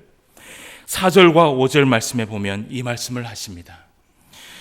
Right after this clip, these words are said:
"내 안에 거하라, 나도 너희 안에 거하리라.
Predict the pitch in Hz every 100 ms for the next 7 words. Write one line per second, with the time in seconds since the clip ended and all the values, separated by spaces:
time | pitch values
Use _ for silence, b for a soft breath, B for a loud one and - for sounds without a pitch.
0 | B 143 143 147 135 127 135 120 117 101
1 | 101 - 127 - 156 151 156 143 131 131
2 | 131 110 101 -